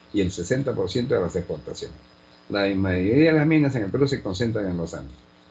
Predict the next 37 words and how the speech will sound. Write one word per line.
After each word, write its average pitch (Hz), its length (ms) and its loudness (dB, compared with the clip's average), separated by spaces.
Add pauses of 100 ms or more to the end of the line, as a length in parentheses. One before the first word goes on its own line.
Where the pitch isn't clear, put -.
(220)
Los 135 140 2
principales 147 500 2
productos 139 360 0
son 139 260 2
la 117 120 0
plata, 123 280 0
y 117 100 2
no 107 140 0
veo 110 160 4
la 101 100 -2
parte 110 220 -2
inferior 98 400 0
de 92 120 -2
la 78 220 -6
diapositiva, 85 540 -4
ni 104 60 -2
importa, 110 360 -2
ustedes 101 240 0
la 92 60 2
van 87 220 -2
a 82 60 -2
leer, 92 280 -4 (460)
plata, 92 400 -4
cobre, 98 260 -2 (400)
y 156 140 6
las 165 180 4
bambas 139 300 2
a 131 60 2
la 120 40 0
izquierda 131 340 2
como 127 120 0
un 123 80 0
símbolo 117 360 2
de 90 60 -2
las 85 160 -8
mineras, 80 440 -6
¿no? 107 100 -10